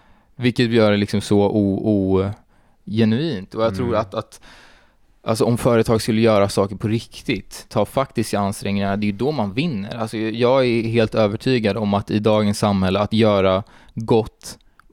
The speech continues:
Speaker 1: alltså på riktigt, är så man differentierar sig. Jag tror att det är så man vinner liksom på lång sikt, eh, hundra procent.
Speaker 2: Absolut, och det, det är absolut. Men åter,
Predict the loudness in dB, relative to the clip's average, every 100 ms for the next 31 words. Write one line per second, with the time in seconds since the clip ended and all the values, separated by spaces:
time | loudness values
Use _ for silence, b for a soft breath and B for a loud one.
0 | -8 -6 0 2 2 0 -10 -2 0 0
1 | -4 -4 -4 -4 -16 -20 _ _ _ _
2 | _ -2 0 0 0 0 -2 -6 -6 -4
3 | 0 0 0 -4 -2 -2 -4 -2 0 2
4 | 2 0 -4 -6 -8 -10 -4 0 0 -2
5 | -6 -12 -14 -20 -20 -16 -16 -6 -6 -6
6 | -6 -8 -6 -6 -6 -4 -6 -2 0 0
7 | 0 -8 -10 -8 -8 -6 -6 -6 -8 -14
8 | -14 -10 -10 -10 -8 -6 -6 -10 -12 -8
9 | -8 -8